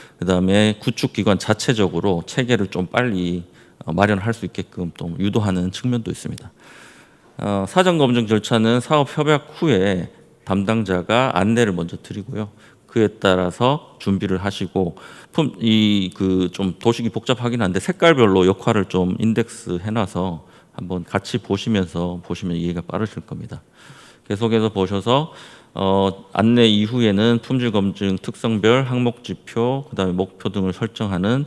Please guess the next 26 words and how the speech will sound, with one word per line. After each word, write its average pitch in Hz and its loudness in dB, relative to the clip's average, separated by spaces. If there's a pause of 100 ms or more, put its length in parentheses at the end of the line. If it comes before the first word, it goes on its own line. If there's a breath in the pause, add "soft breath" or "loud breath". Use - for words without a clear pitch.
(120)
품질 120 0
지표 110 2
기준서를 101 2 (480 loud breath)
저희와 95 2
같이 85 -6
작성, 95 -6 (480)
부-, 113 -4
일 120 4
점 120 8
영을 101 10
목표로 95 2
작성하시고요. 98 -4 (720 loud breath)
그다음에 101 4
항목별 117 0
측정 - -2
조건도 98 0
작성하십니다. 85 -10
구문 123 6
정확성을 110 4
위해서는 92 2 (360 loud breath)
자체적으로 92 4 (460)
세워놓은 104 4
스키마 107 -2
정보 90 -4
등을 95 0
통해서, 90 -4